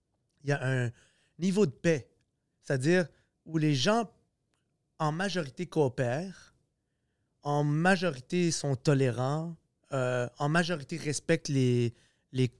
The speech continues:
les codes puis les lois qu'on a établis pour le bon fonctionnement. Fait que quand tu vas dans une société, quand tu vas dans une société,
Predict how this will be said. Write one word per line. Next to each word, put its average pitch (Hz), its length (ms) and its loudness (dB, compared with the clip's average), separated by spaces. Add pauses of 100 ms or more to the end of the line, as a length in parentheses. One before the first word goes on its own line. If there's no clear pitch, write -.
(100)
les 143 140 4
codes 151 380 4
puis 147 120 0
les 135 140 8
lois 135 260 8
qu'on 127 280 -6
a 123 80 -2
établis 131 420 2
pour 127 180 -2
le 123 100 4
bon 127 200 4
fonctionnement. 139 760 0 (680)
Fait 143 120 0
que - 80 -18 (180)
quand 233 180 4
tu - 120 -8
vas 180 120 0
dans 175 160 0
une 135 200 -4
société, 165 760 2 (760)
quand 180 160 2
tu - 100 -4
vas 185 120 4
dans 165 140 4
une 131 160 0
société, 147 600 0